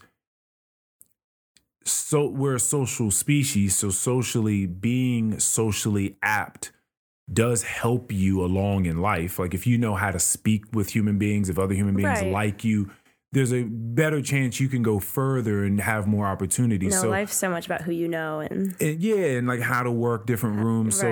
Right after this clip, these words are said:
Speaker 1: I
Speaker 2: Right.
Speaker 1: completely understand, like, the, how, what to post on your social media and how people perceive you from that.
Speaker 2: Yeah.
Speaker 1: So there's, there's a, definitely an evolutionary b-, biological adaptation that, that, you know, cues in there.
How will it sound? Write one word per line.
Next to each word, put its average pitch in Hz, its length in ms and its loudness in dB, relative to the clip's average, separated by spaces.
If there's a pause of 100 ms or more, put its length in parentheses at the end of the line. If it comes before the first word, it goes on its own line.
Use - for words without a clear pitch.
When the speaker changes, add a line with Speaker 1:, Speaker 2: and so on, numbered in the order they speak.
Speaker 1:
I 120 140 -2
Speaker 2:
Right. 120 80 -2
Speaker 1:
completely 131 400 0
understand, 117 380 0
like, 107 160 0
the, 104 260 0
how, 98 300 0
what 95 300 0
to 107 80 -2
post 107 360 0
on 107 140 2
your 107 100 2
social 113 340 0
media 113 440 0
and 107 140 0
how 101 200 0
people 107 260 2
perceive 113 460 0
you 107 120 2
from 110 240 0
that. 107 240 0
Speaker 2:
Yeah. 180 320 -2
Speaker 1:
So 139 420 0
there's, 143 380 -2
there's 143 300 0
a, 143 260 0
definitely 151 600 0
an - 80 0
evolutionary 107 1000 0 (300)
b-, 95 340 -4
biological 98 1120 0 (120)
adaptation 98 840 0
that, 87 260 -4
that, 85 200 -4 (100)
you 92 200 -2
know, 82 160 -2
cues 101 440 0
in 95 220 2
there. 87 380 0